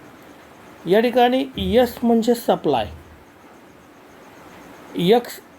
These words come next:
हे वस्तूसाठी वापरलेलं अक्षर आहे, एफ म्हणजे फंक्शन म्हणजे फलनात्मक संबंध, पी प्राईस म्हणजे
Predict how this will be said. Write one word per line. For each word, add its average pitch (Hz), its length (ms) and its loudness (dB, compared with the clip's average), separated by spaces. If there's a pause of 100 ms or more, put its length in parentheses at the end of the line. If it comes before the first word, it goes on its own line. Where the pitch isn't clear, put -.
(380)
हे 220 120 4
वस्तूसाठी 240 840 0 (680)
वापरलेलं 202 760 0 (340)
अक्षर 180 380 -2
आहे, 120 220 -2 (1300)
एफ 214 220 4 (200)
म्हणजे 220 320 2 (120)
फंक्शन 214 460 0 (720)
म्हणजे 185 240 -2 (120)
फलनात्मक 214 600 0 (320)
संबंध, 175 480 0 (1500)
पी 202 180 2 (460)
प्राईस 175 440 0 (320)
म्हणजे 165 320 -4